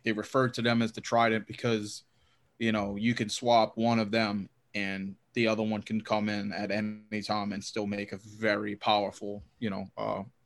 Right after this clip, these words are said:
first line for defense. So I, I, Ben Chiarot next to Jeff Petrie, I think, is just as,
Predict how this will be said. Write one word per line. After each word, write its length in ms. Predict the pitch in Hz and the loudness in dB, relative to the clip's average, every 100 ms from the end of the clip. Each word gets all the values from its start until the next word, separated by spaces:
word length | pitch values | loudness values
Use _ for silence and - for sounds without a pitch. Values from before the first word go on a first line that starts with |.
| _ _ _ _ _ _ | _ _ _ _ _ _
first 360 | - 120 110 107 | 2 2 2 0
line 320 | 104 104 101 | -2 -2 -4
for 120 | 107 | -6
defense. 500 | 101 101 107 101 101 | -8 -4 -2 -2 -4
So 360 | - 101 101 104 _ _ - | -4 -2 -2 -6 _ _ 2
I, 80 | 113 92 | 4 4
I, 40 | 113 - _ _ - | 0 -4 _ _ 2
Ben 180 | 123 | 2
Chiarot 460 | 123 120 117 113 - | 2 2 6 6 4
next 240 | 120 110 - | 2 0 -4
to 80 | |
Jeff 280 | 110 117 113 | 0 0 0
Petrie, 380 | - 117 113 110 | -2 -2 0 0
I 40 | |
think, 220 | 104 113 101 | 0 -2 -4
is 140 | 101 | -4
just 240 | 113 107 | -4 -2
as, 280 | 107 104 - | -2 -4 -6